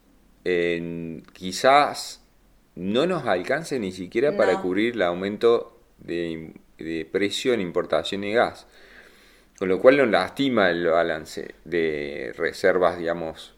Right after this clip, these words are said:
Speaker 1: a, de cara a fin de año. Con lo cual el, el ítem que yo en principio estaba un poco más tranqui, quizás
Speaker 2: Ya
Speaker 1: ya
Speaker 2: no.
Speaker 1: ni
Speaker 2: Sí.
Speaker 1: siquiera eso. El tema, y ni hablar del tema fiscal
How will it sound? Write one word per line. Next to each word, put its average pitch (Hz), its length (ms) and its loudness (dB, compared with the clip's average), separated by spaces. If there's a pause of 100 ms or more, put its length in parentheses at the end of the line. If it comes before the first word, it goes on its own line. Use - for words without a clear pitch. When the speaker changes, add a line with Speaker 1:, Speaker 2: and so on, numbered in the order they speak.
(140)
Speaker 1:
a, 62 120 -6
de 85 220 -4
cara 87 200 4
a 82 40 2
fin 87 180 -10
de 80 100 -4
año. 78 260 -6
Con 95 140 -4
lo 95 100 0
cual 135 200 6
el, 123 240 6
el 113 180 0
ítem 131 320 -2
que 107 240 0
yo 120 400 2 (560)
en 107 160 -4
principio 113 420 0
estaba 123 300 8
un 113 160 4
poco 123 220 2
más 123 160 0
tranqui, 143 540 -2
quizás 113 340 -2
Speaker 2:
Ya 180 200 -2
Speaker 1:
ya 117 440 6
Speaker 2:
no. 92 80 -10
Speaker 1:
ni 95 140 0
Speaker 2:
Sí. - 120 -8
Speaker 1:
siquiera 131 280 8
eso. 92 380 4 (600)
El 98 140 -6
tema, 127 200 2
y 80 60 -6
ni 82 180 -4
hablar 98 380 8
del 113 120 4
tema 113 200 0
fiscal 107 500 2